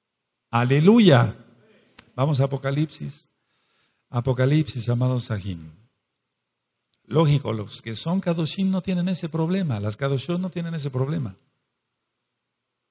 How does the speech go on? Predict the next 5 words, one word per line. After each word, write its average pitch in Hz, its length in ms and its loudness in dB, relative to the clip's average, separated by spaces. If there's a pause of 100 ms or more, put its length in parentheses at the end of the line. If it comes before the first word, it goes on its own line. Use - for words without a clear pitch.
(520)
Apocalipsis, 147 800 2
Gizgalut 147 520 0 (120)
dieciocho, 139 840 -2 (2750)
verso 143 380 0
catorce. 95 560 -6